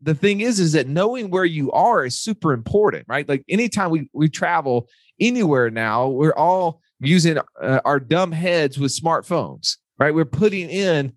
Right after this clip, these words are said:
the G P S destination of where we wanna go, but we have to also tell the, the computer where we are, right? Choose my current location. And for most people financially, they don't know where they are financially. They don't know how close they are to financial freedom.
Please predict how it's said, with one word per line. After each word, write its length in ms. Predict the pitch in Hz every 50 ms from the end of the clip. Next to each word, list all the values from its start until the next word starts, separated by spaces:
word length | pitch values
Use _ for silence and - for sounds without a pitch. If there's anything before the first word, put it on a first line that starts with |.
| _ _ _ -
the 100 | 139 139
G 220 | 123 151 196 196
P 260 | 165 180 190 170 170
S 180 | 170 160 156 -
destination 580 | - 147 139 - 143 143 156 156 143 - 139 131
of 100 | 123 127
where 140 | 131 131
we 100 | 127 127
wanna 220 | 123 123 123 123 123
go, 240 | 160 190 185 143 117
but 140 | 123 139
we 120 | 135 156 160
have 260 | 156 185 208 202 -
to 60 | - -
also 380 | 139 185 220 214 - 170 147 135 127 127 - _ _ _ _ _
tell 240 | - - 208 202 196
the, 200 | 160 151 143 - - _ 131
the 100 | 151 143
computer 500 | - 160 147 - - 226 233 202 156 131
where 280 | 120 135 170 190 185
we 200 | 165 160 139 -
are, 360 | - 165 175 143 - - - _ _ _
right? 180 | 127 143 - - _
Choose 380 | - - - 208 214 220 180 180
my 180 | 190 175 165
current 360 | 143 - - 175 170 160 127
location. 560 | 143 147 131 - 175 180 175 151 - - - - _ _ _ _ _ -
And 120 | - 156
for 100 | 165 185
most 220 | 180 196 214 -
people 260 | - 208 190 175 156 147
financially, 560 | - 165 147 147 170 202 214 - 156 143 139
they 140 | 139 208 247
don't 160 | 311 - 175
know 80 | 190
where 180 | 196 196 190 180
they 100 | 180 165
are 200 | 160 180 202 190
financially. 640 | - - 147 139 143 165 202 - - 101 80 - - _ - -
They 80 | 170 185
don't 160 | 240 202 151
know 160 | 170 190 180
how 160 | 160 165 143
close 360 | - - - 170 165 160 -
they 100 | - 131
are 220 | 123 135 135 117 110
to 140 | - - -
financial 360 | - 127 123 120 117 - 117
freedom. 400 | - - 165 160 131 117 107